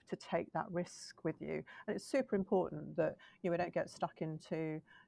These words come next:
doing things the way we've always done them because that's the way we've always done them. I think that's why having that impact in, in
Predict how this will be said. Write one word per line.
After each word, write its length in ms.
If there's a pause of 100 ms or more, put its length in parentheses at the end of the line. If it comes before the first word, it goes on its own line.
doing 260
things 280
the 80
way 140
we've 120
always 240
done 240
them 220
because 260
that's 200
the 100
way 120
we've 120
always 200
done 240
them. 180
I 40
think 180
that's 220
why 280 (300)
having 300
that 140
impact 400
in, 160
in 360